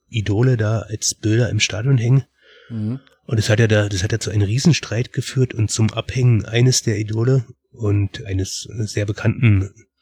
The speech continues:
Speaker 1: auch nach der Wende sehr bekannten, einer sehr bekannten Person. Also das hat ja bis heute Auswirkungen auf, auf die heutige Geschichte der, äh, des Stadions und der S G Dynamo Dresden, was da halt zu der Zeiten passiert ist, ne? Also so gesehen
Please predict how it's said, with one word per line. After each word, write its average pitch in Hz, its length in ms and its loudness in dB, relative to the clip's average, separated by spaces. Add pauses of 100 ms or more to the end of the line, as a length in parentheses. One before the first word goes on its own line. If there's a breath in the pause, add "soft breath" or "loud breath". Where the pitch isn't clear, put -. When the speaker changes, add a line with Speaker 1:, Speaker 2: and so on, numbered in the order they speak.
(160 soft breath)
Speaker 1:
auch 92 220 -4
nach 104 160 0
der 113 140 2
Wende 117 200 6
sehr 98 120 2
bekannten, 110 480 0
einer 101 460 -2
sehr 104 180 -4
bekannten - 360 -6
Person. 113 460 2
Also 104 340 0
das - 300 -6
hat - 120 -8
ja 110 100 -2
bis 107 340 2
heute 127 360 0
Auswirkungen 101 640 0 (380)
auf, 113 360 -6 (240)
auf 120 220 -4
die 123 80 0
heutige 120 260 0
Geschichte 120 400 2
der, 95 360 0 (100)
äh, 101 120 -4
des 101 160 -2
Stadions 110 460 2
und 107 140 -2
der 101 200 0
S 107 160 0
G 113 100 0
Dynamo 101 260 2
Dresden, 107 480 0 (480 loud breath)
was 101 180 2
da 104 80 0
halt 101 220 2
zu - 80 -4
der 101 220 0
Zeiten - 240 -6
passiert - 360 -4
ist, - 220 -8
ne? 110 100 2 (720 soft breath)
Also 95 400 0
so 101 140 0
gesehen 101 440 4